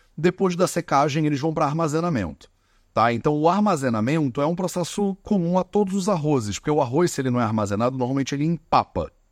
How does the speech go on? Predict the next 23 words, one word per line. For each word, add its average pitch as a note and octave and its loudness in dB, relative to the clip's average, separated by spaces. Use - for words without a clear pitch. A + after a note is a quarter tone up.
É, G2+ -4
e, D#3 -2
de C#3 -2
novo, G2 0
isso G2 -6
é - -6
comum C#3 0
pra B2+ -2
maioria C3+ 2
dos A#2 -2
arrozes G2+ 0
que - -16
tem G#2 0
no G2+ 2
mercado. - -2
Depois A#3+ 2
que G#3 2
o E3+ -2
grão B2 2
ele B2 2
é G#2+ 2
devidamente G#2+ 0
armazenado, F#2+ -2